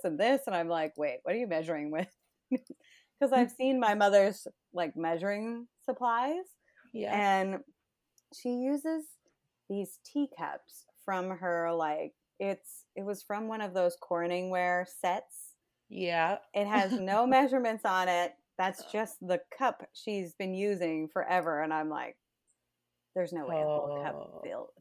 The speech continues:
Speaker 1: fits in this." <laughs> It doesn't make any
Speaker 2: <laughs>
Speaker 1: sense. Anyway,
Speaker 2: No.
Speaker 1: it's very adorable, but I was like, "Use weights. You gotta use the weight." You got Mo-, like, he got Mom a digital scale for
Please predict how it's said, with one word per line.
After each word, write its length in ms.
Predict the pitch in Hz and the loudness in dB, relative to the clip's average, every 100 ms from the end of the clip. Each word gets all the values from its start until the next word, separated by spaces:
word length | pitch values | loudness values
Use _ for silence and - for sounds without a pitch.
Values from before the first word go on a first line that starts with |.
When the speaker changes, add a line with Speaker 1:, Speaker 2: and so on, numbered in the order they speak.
| - | -8
Speaker 1:
fits 260 | - - - | -6 -8 -12
in 140 | 143 | -10
this." 360 | - - - - | -10 -12 -14 -10
<laughs> 60 | - | -4
It 220 | 214 226 | -2 0
doesn't 280 | 214 208 180 | -2 -4 -2
make 180 | 156 - | -2 -2
any 160 | 156 | -6
Speaker 2:
<laughs> 0 | |
Speaker 1:
sense. 380 | 151 165 156 - _ _ _ _ | -6 -6 -6 -8 _ _ _ _
Anyway, 400 | 311 269 190 175 175 | 4 6 6 6 4
Speaker 2:
No. 60 | |
Speaker 1:
it's 140 | 262 254 | 0 0
very 420 | 240 285 269 208 | 4 6 6 4
adorable, 520 | 196 185 170 160 156 | 2 2 4 4 2
but 140 | 170 | 4
I 120 | 170 170 | 2 2
was 160 | 175 175 | -2 -2
like, 360 | 160 160 151 _ _ | -2 -2 -6 _ _
"Use 200 | 185 170 | -8 -4
weights. 300 | 160 143 175 - _ - | -4 -4 -6 -16 _ -14
You 100 | 175 | -6
gotta 180 | 175 175 | -2 0
use 180 | 170 160 | -2 -4
the 80 | 170 | -4
weight." 260 | 147 - - _ | -4 -8 -14 _
You 140 | 185 175 | -6 0
got 260 | 185 196 | 2 2
Mo-, 280 | 190 185 185 170 | 0 0 -2 -2
like, 180 | 175 | -4
he 120 | 202 190 | -2 0
got 200 | 180 160 | 0 2
Mom 340 | 165 165 160 - | 0 0 -4 -6
a 360 | 156 147 139 139 147 - | -4 -2 -4 -6 -8 -6
digital 280 | 160 165 160 | -2 -4 -6
scale 320 | - 156 147 | -4 -4 -4
for 420 | 156 143 135 151 | -2 -2 -2 -6